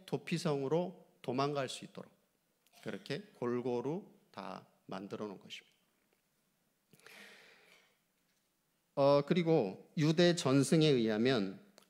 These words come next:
도피성으로 향하는 길에는 군데군데 이 도피성이라는, 어, 편말을, 예, 설치해야 되었다고 합니다. 그러니까 도피성, 도피성 이렇게 안내를 잘 편말로 해야 됐고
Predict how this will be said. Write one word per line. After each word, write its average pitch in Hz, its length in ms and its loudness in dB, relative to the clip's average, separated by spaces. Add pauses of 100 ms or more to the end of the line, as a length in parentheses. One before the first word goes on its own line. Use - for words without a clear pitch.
(120)
도피성으로 185 840 4
향하는 175 460 4
길에는 135 460 0
군데군데 139 880 2 (300)
이 117 240 -8
도피성이라는, 175 1160 -2 (460)
어, 104 360 -4
편말을, 208 880 0 (400)
예, 104 200 -10
설치해야 180 1040 -4 (220)
되었다고 104 420 -8
합니다. 95 320 -16
그러니까 101 260 -16
도피성, 139 580 -8
도피성 113 500 -10
이렇게 110 320 -12 (440)
안내를 127 600 -2
잘 - 380 -10 (160)
편말로 175 520 -2 (540)
해야 180 180 6
됐고 185 560 -2